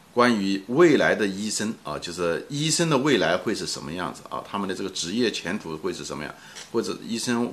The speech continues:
未来的怎么样会产生什么样的改变啊？嗯，学医是很辛苦的啊，虽然收入还可以，特别在美国，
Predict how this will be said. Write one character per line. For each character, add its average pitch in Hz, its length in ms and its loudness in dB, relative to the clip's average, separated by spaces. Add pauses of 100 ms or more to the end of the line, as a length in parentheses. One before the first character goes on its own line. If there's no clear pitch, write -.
未 123 200 4
来 85 220 2
的 95 520 2 (560)
怎 - 160 -4
么 92 80 -2
样 110 140 0
会 117 160 0
产 73 200 -6
生 87 140 -8
什 73 100 -8
么 80 80 -4
样 92 80 -4
的 90 140 -4
改 - 200 -6
变 80 220 -6 (120)
啊？ 60 100 -10 (1700)
嗯， 131 580 8 (720)
学 127 300 4
医 185 180 0
是 147 160 4
很 85 220 0
辛 131 260 -2
苦 - 180 -10
的 - 120 -6
啊， 69 180 -6
虽 - 160 -4
然 120 140 0
收 135 240 -2
入 139 120 0
还 92 140 -4
可 78 240 -6
以， 71 100 -8
特 - 140 -8
别 92 100 -6
在 87 140 -2
美 78 220 -6
国， - 280 -8